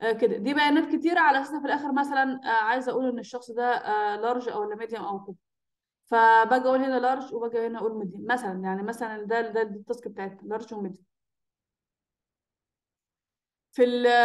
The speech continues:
يعني هو عامة في الدايمنشنال ريدكشن ما بيبقاش في ليبل، بس انا ب-، بشرح لك بس احنا ليه بناخد الويدث والهايت والايدج والجندر. آه،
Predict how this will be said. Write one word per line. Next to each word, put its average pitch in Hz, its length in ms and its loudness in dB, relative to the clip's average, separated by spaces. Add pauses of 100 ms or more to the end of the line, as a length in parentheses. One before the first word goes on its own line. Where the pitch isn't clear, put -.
(880)
يعني 247 300 -2
هو 254 180 0
عامة 254 420 0
في 277 60 -4
الدايمنشنال 269 460 -2
ريدكشن 285 300 -2
ما 262 60 2
بيبقاش 247 300 -2
في 277 60 -4
ليبل، 262 180 0
بس 233 220 -4
انا 269 120 0
ب-، 233 220 -4
بشرح 277 280 -4
لك 254 140 -2
بس 277 240 -2
احنا 247 180 -6
ليه 254 100 4
بناخد 262 200 -2
الويدث 254 260 -8
والهايت 247 320 -2
والايدج 233 320 -6
والجندر. 196 340 -8 (840)
آه، 233 40 -2